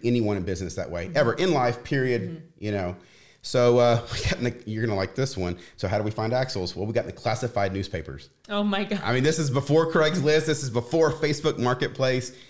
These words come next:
Speaker 2: That's
Speaker 1: Broke
Speaker 2: the
Speaker 1: op-,
Speaker 2: hustle. <laughs>
Speaker 1: that's the original hustle,
Speaker 2: Yeah.
Speaker 1: right? So I, uh, opened up the classifieds, found somebody stripping some axles out of an old Blazer, putting three-quarter tons underneath it, and just snagged a setup for, like, four hundred bucks.
Speaker 2: That's awesome.
Speaker 1: So we started tearing apart the truck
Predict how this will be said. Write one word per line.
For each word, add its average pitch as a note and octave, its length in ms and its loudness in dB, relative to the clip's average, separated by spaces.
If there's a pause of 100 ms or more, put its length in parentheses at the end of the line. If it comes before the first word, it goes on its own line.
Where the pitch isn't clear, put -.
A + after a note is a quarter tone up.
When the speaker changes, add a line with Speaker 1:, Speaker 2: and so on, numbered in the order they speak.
(340)
Speaker 2:
That's - 120 0
Speaker 1:
Broke C#3 100 4
Speaker 2:
the F3 120 6
Speaker 1:
op-, A3 60 2
Speaker 2:
hustle. F#3+ 440 -4
<laughs> - 260 -2
Speaker 1:
that's C#3 240 2
the B2+ 160 0
original D#3+ 320 2
hustle, - 380 0
Speaker 2:
Yeah. D#3 240 4
Speaker 1:
right? E3+ 80 -6 (260)
So C3 240 4
I, B2+ 240 4
uh, A2 340 4 (240)
opened C#3+ 240 2
up C#3+ 80 -4
the D3 60 -2
classifieds, C3+ 380 2
found C3 180 2
somebody B2 240 2
stripping A#2+ 260 0
some A2+ 160 0
axles G#2+ 300 -2
out G#2 300 2
of G2 80 -2
an G2+ 80 0
old A2 160 4
Blazer, G2+ 360 2
putting A2+ 280 0
three-quarter G#2+ 420 -4
tons G2 400 -2
underneath F#2+ 380 -2
it, F#2+ 160 2
and F2 240 -8
just B2+ 220 -6
snagged G2 200 -4
a E2+ 40 -4
setup A2+ 420 -2
for, F#2 80 -10
like, D2+ 100 -8
four A2 140 -4
hundred F#2+ 140 -2
bucks. B2 340 0
Speaker 2:
That's E3+ 160 -14
awesome. G3+ 340 -16 (300)
Speaker 1:
So A2+ 400 2
we B2+ 80 -2
started B2 240 0
tearing C3 160 0
apart B2 160 -2
the - 60 -16
truck F3+ 400 2